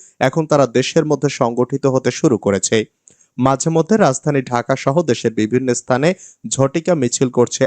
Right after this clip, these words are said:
আওয়ামী লীগ। প্রকাশ্যে সমাবেশ করার প্রস্তুতি নিতে গোপনে জড়ো হচ্ছে।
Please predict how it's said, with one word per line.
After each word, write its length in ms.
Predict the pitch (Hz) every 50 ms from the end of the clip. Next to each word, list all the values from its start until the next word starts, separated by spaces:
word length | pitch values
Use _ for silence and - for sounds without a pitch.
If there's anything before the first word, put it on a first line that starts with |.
| -
আওয়ামী 300 | - 113 110 107 104 104
লীগ। 200 | 107 113 160 185 - _ _ _ _ _ _
প্রকাশ্যে 440 | - 165 165 - 202 190 - - 214
সমাবেশ 500 | 185 - - 151 135 135 131 139 139 -
করার 240 | - - 131 127 127
প্রস্তুতি 540 | - - - 156 160 - - 175 160 - 131
নিতে 240 | 127 127 - 127 110
গোপনে 460 | 110 123 127 - - 123 120 120 113
জড়ো 280 | 117 147 139 120 104 - -
হচ্ছে। 440 | 104 95 - - - 120 120 110